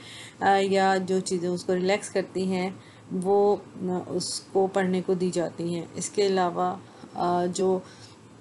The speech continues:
सबसे important चीज़ है वो ये है कि लाइफस्टाइल change, जो उसका lifestyle जिसकी वजह से वो साने का शिकार होता है, उस lifestyle से निकलने के लिए, अ,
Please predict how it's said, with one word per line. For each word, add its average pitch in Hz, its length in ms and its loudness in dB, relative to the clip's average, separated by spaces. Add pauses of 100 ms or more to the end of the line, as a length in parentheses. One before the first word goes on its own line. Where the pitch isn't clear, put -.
(460)
सबसे 233 320 0
important 190 500 0
चीज़ 190 200 0
है 185 160 0
वो 180 180 -2
ये 185 200 2
है 190 180 0
कि 190 120 -6
लाइफस्टाइल 180 600 -2
change, 185 520 0 (180)
जो 196 280 4
उसका 196 240 0
lifestyle 202 680 2
जिसकी 185 320 -4
वजह 180 180 -2
से 185 120 -6
वो 175 160 -4
साने 170 360 -4
का 185 140 -2
शिकार 190 380 -2
होता 190 320 -2
है, 190 260 -4 (520)
उस 262 240 2
lifestyle 196 540 4
से 190 160 -2
निकलने 170 460 -4
के 175 100 -8
लिए, 175 440 -2 (460)
अ, 190 380 2